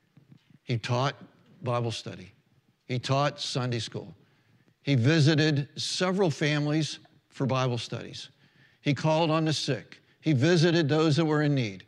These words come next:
This man did a, he is, to me, is, it typifies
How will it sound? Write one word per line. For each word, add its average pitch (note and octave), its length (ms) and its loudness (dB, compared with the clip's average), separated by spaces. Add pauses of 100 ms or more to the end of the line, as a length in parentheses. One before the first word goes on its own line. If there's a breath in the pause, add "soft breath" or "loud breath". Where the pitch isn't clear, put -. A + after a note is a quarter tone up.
(380 soft breath)
This G#3 280 2
man D3+ 460 0 (420 soft breath)
did C3+ 160 2
a, G#2+ 160 -6 (360)
he F#3+ 260 0
is, E3+ 240 0
to - 120 -4
me, D#3+ 300 4
is, C3 140 2 (100)
it B2 160 -4
typifies G#2+ 840 -4